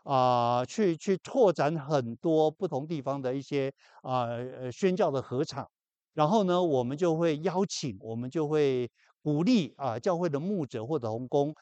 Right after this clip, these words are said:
能够跟我们一起去，去那边去看见到那里的，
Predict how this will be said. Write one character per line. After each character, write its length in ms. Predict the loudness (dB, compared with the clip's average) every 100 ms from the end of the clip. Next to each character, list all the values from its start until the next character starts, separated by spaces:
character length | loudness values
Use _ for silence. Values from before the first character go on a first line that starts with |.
| _
能 180 | -6 2
够 100 | 4
跟 240 | 4 4 2
我 100 | 0
们 120 | -2
一 60 | -8
起 260 | -6 -8
去， 360 | -6 -2 -2 -2 _ _ _
去 280 | -6 2 4
那 160 | 6 4
边 440 | 6 8 6 4 -6 _ -16
去 380 | 0 4 4 0
看 340 | -8 -2 0 2
见 280 | 2 2
到 400 | 4 2 2 -2 _ _ _ _ _ -20 -20 _ _
那 180 | -4 -2
里 160 | -2
的， 100 | -2